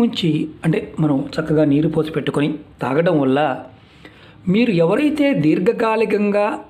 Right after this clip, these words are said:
అనారోగ్య సమస్యలతో బాధపడుతూ ఉన్నారో ఆ రోగాలు కూడా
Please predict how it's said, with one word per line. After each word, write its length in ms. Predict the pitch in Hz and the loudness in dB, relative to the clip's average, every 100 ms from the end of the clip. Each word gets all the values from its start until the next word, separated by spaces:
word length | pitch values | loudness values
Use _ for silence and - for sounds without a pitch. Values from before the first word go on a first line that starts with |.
| - | -6
అనారోగ్య 480 | 156 175 175 180 170 | -2 0 0 0 0
సమస్యలతో 500 | 180 190 180 170 175 | -2 -2 0 0 2
బాధపడుతూ 520 | 147 139 143 151 160 | 0 -2 -2 -2 0
ఉన్నారో 580 | 143 135 131 139 143 - - - - - | 2 2 2 0 -2 -4 -14 -20 -20 -6
ఆ 140 | 139 127 | -2 0
రోగాలు 420 | 139 143 139 123 | 0 0 0 0
కూడా 300 | 127 180 | -2 -2